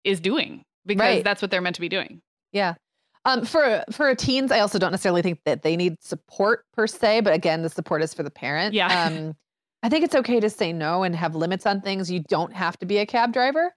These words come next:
Speaker 1: Mm-hmm.
Speaker 2: Um, it's n-, like, involvement in everything they wanna do is not their birthright.
Speaker 1: Yeah.
Speaker 2: And you can put them in charge of some of the things. You can put them in charge in earning money,
Speaker 1: Mm-hmm.
Speaker 2: um,
Speaker 1: Mm-hmm.
Speaker 2: for some of those things.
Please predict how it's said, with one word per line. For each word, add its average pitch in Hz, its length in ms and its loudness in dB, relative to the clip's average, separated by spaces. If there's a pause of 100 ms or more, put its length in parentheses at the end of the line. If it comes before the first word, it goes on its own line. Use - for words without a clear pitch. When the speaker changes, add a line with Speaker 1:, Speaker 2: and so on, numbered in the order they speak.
Speaker 1:
Mm-hmm. 196 380 -2
Speaker 2:
Um, 170 420 2
it's - 280 -6
n-, 196 160 -2
like, 190 320 0
involvement 202 580 2
in 196 140 -2
everything 190 320 0
they 185 80 2
wanna 175 200 0
do 170 160 0
is 165 140 -2
not 160 140 -2
their 185 80 0
birthright. 196 600 0
Speaker 1:
Yeah. 170 320 -4
Speaker 2:
And 196 320 0
you 202 120 2
can 196 160 -2
put 190 160 -4
them 170 160 2
in 190 80 -2
charge 196 260 0
of 196 80 -4
some 190 160 -6
of 185 80 -4
the 196 80 -2
things. 185 420 -6
You 190 120 -2
can 175 180 -4
put - 180 -8
them 160 120 0
in 156 80 -6
charge 170 240 -2
in 165 100 -6
earning 160 340 -6
money, 170 380 -6
Speaker 1:
Mm-hmm. 185 440 0 (180)
Speaker 2:
um, 165 200 2
Speaker 1:
Mm-hmm. 190 260 -2 (260)
Speaker 2:
for 190 80 0
some 196 180 -2
of 190 60 0
those 190 180 0
things. 190 480 -4